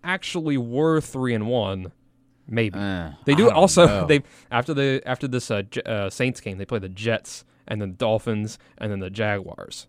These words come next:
Speaker 1: So if you got Justin Herbert playing all four of these next games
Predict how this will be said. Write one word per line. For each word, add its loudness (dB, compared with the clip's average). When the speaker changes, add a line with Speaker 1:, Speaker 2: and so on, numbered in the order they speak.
Speaker 1:
So -8
if -8
you 0
got 6
Justin 2
Herbert 4
playing -2
all 4
four 0
of 0
these -4
next -4
games -4